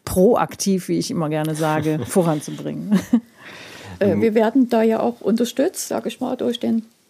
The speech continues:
Speaker 3: doch vorhandenen stärkeren Druck von außen. Äh, heute wird man auch kein D-F-G-Forschungsprojekt oder, äh, große Verbundvorhaben genehmigt bekommen,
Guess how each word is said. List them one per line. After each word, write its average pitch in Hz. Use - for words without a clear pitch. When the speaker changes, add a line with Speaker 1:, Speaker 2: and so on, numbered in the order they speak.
Speaker 3:
doch 262
vorhandenen 269
stärkeren 247
Druck 247
von 226
außen. 254
Äh, 226
heute 233
wird 254
man 254
auch 233
kein 262
D-F-G-Forschungsprojekt 269
oder, 226
äh, 180
große 240
Verbundvorhaben 247
genehmigt 233
bekommen, 269